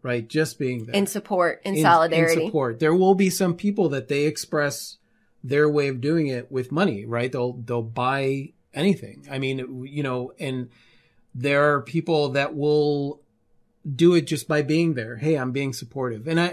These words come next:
Speaker 1: and I always think about that 'cause I think about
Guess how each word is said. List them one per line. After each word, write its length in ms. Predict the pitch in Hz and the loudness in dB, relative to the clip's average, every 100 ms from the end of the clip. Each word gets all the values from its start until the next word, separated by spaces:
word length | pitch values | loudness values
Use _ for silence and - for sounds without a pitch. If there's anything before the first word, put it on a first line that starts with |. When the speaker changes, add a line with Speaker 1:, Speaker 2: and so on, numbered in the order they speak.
| 185 | -2
Speaker 1:
and 120 | 165 | -2
I 120 | 180 | 0
always 300 | 240 269 208 | 0 0 -2
think 180 | 190 151 | -4 -4
about 240 | 143 113 | -4 -6
that 200 | 120 110 107 | -6 -10 -8
'cause 120 | 143 | -6
I 120 | 143 | -4
think 200 | 139 190 | -2 -2
about 460 | 196 160 139 120 | 0 0 0 -2